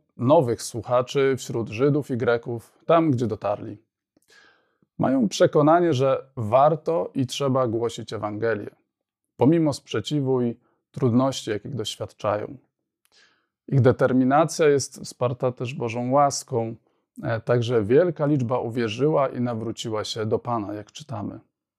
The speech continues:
To pokazuje, że nie należy zniechęcać się w życiu Ewangelią, ale warto być autentycznym świadkiem.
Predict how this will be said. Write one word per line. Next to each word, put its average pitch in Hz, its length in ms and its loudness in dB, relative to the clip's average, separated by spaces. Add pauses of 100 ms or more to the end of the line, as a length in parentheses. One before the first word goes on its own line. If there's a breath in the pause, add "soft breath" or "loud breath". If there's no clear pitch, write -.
(760)
To 120 100 -2
pokazuje, 127 580 2
że 120 320 -2
nie 120 200 -6
należy 147 420 0
zniechęcać 117 840 -4
się - 360 -8 (100)
w 117 100 -4
życiu 113 280 -6
Ewangelią, 110 680 -4 (560)
ale 156 200 4
warto 139 340 0
być 123 220 -6
autentycznym 107 580 -12
świadkiem. 104 600 -8